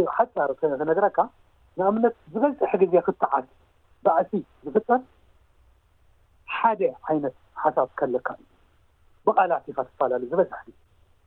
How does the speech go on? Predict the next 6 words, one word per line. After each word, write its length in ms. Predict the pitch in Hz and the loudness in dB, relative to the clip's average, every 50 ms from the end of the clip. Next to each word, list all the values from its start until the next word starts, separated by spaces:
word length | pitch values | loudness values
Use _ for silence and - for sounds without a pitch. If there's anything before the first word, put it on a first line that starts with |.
| _ _ _ - | _ _ _ 0
ከተሰማማዕካ 720 | 294 302 294 277 254 247 214 202 196 196 190 170 170 - | 0 2 2 2 2 2 0 0 0 0 0 0 0 0
እንታይ 220 | 185 170 196 196 175 | 2 2 2 0 0
ከም 160 | - 175 160 | -2 -4 -6
ዝብል 180 | 156 170 185 180 | -6 -6 -6 -2
ዘሎ 200 | 180 220 220 233 269 269 - _ _ _ _ _ _ _ _ _ - | -2 0 2 2 0 0 -2 _ _ _ _ _ _ _ _ _ -4
ኣብ 200 | - 160 165 | -2 -2 -2